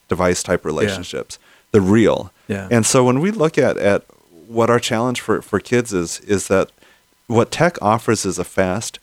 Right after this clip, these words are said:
Speaker 1: and easy
Speaker 2: Yeah.
Speaker 1: approach to,
Speaker 2: Right.
Speaker 1: to almost everything in life.
Speaker 2: Right. And, and for those purposes, it does satisfy.
Speaker 1: Correct.
Speaker 2: Or at least it, the perception of satisfaction, right?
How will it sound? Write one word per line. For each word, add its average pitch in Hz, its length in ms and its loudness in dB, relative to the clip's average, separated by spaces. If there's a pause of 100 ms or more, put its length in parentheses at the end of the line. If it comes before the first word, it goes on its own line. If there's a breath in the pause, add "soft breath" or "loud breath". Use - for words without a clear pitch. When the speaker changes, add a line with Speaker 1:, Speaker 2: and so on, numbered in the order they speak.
Speaker 1:
and 90 240 -6
easy 92 360 -8
Speaker 2:
Yeah. 98 260 -4 (100)
Speaker 1:
approach 92 540 0
to, 90 220 2
Speaker 2:
Right. - 300 -14
Speaker 1:
to - 220 -6
almost 127 320 0
everything 90 300 -4
in 80 100 -10
life. 80 60 -4 (200)
Speaker 2:
Right. - 80 -14 (240)
And, 131 260 2
and 120 360 -6 (460)
for 123 240 4
those 117 320 0
purposes, 127 600 0
it 117 200 -6
does 117 240 -2
satisfy. 101 680 -2 (280)
Speaker 1:
Correct. 90 420 2
Speaker 2:
Or 135 200 4
at 127 80 0
least 135 260 2
it, 127 160 0
the 127 100 0
perception - 600 -2
of - 80 -4
satisfaction, 110 840 -2
right? 101 280 -10